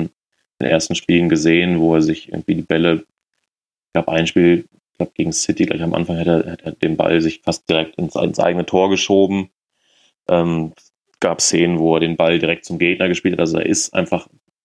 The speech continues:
er ist einfach, Cech ist einfach kein Torwart, der dieses, dieses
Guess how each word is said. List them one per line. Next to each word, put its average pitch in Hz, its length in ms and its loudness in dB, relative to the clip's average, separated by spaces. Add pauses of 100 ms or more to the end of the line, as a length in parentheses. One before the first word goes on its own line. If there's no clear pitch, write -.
(140)
er - 140 -4
ist - 180 -4
einfach, - 300 -2
Cech - 260 -2
ist - 80 -4
einfach 85 200 0
kein 82 200 -2
Torwart, 82 380 -2
der 82 100 2
dieses, 80 380 0
dieses 80 440 -2